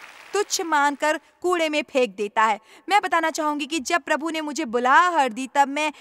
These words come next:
ऐसे सिर्फ तीन लोगों को जानती थी जिन्हें ये विश्वास था कि मुझ में दिमाग नाम की कोई चीज मौजूद है और मैं ये कर सकती हूँ। लोग मुझ पर खूब हंसते थे और लोगों ने मुझे ठुकराया था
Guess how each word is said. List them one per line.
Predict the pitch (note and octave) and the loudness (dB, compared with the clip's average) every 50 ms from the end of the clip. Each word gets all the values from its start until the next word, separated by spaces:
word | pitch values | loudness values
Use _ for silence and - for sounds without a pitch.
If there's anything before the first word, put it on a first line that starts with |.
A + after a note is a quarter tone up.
| - - | -6 0
ऐसे | - D#4 E4+ F4+ F4 - - F4+ F4+ F#4 | 2 4 4 2 2 -2 -4 -4 -4 -4
सिर्फ | D#4 - - E4 E4 F4+ E4 | -6 -6 -4 -2 -2 -2 -2
तीन | - _ _ _ D#4 F4 G#4 A4 G4+ | -8 _ _ _ -10 -8 -6 -6 -4
लोगों | E4 C4 C4+ C4+ C4+ C#4+ | -2 0 0 0 0 -2
को | C#4 D4 B3 | -2 -4 -2
जानती | G#3 C#4 C4 C4 C4 C#4+ C#4 B3 | 0 2 2 2 0 -4 -8 -8
थी | D4 C#4 | -8 -8
जिन्हें | A3+ C#4+ D4 C#4 C#4+ | -8 -6 -6 -6 -6
ये | C#4 C#4 | -6 -6
विश्वास | B3 B3+ - - C4 C4+ C#4 D4 - D4 | -6 -6 -4 2 4 4 4 4 2 0
था | C#4 | -2
कि | - D4+ D4+ | -2 -4 -8
मुझ | C4+ B3+ B3+ B3 - B3+ | -8 -8 -8 -8 -8 -6
में | B3+ C4+ A3+ G#3+ F#3 | -4 -4 -4 -6 -6
दिमाग | A3 A#3+ A#3 A#3 A#3+ B3+ C4 C4 | -8 -4 -2 0 2 2 2 0
नाम | B3 A3+ A3+ A3 | 0 -2 -2 -2
की | - C4 A#3+ | -6 -10 -6
कोई | - - A#3+ B3+ C#4 - _ _ _ _ _ _ _ _ _ - | -2 0 0 0 0 -4 _ _ _ _ _ _ _ _ _ -6
चीज | - C#4 C#4 C4+ C#4+ B3+ C#4 | -4 -2 -2 -2 -2 -2 -2
मौजूद | B3+ B3 B3+ C4 A#3 C#4 A3 | 0 2 2 0 0 -2 0
है | B3+ | 0
और | A#3 A#3 | 0 0
मैं | A3+ A#3 | -2 -4
ये | A3+ G#3+ | -6 -6
कर | G3 - G#3 - | -6 -6 -6 -4
सकती | - - B3+ - - C4+ | -4 -4 -6 -4 -6 -6
हूँ। | C4+ | -4
लोग | D4+ E4+ F#4 D#4+ | -2 -2 -2 -2
मुझ | E4 E4 - | -6 -6 -4
पर | E4 D#4+ | -2 -2
खूब | E4 - F4+ E4+ D4 | -2 -2 -4 -4 -4
हंसते | C4+ A#3 A3 - - G3 - - | -4 -4 -6 -8 -12 -14 -14 -16
थे | F#3 C3 - _ _ _ _ _ _ _ _ _ _ _ _ _ _ _ _ _ - | -18 -18 -20 _ _ _ _ _ _ _ _ _ _ _ _ _ _ _ _ _ 0
और | C#4+ E4+ F#4 | 2 2 2
लोगों | F4 D#4 D#4+ D#4 F#4+ | 2 0 -2 -4 -4
ने | G4+ | -6
मुझे | G4 F#4+ G#4 G#4 | -6 -6 -6 -6
ठुकराया | - - F#4+ - E4+ D#4 D#4 F4+ A4 A4 F4+ D4+ | -6 -8 -10 -8 -4 -2 0 0 0 0 -2 -4
था | - - F3+ - | -6 -8 -10 -10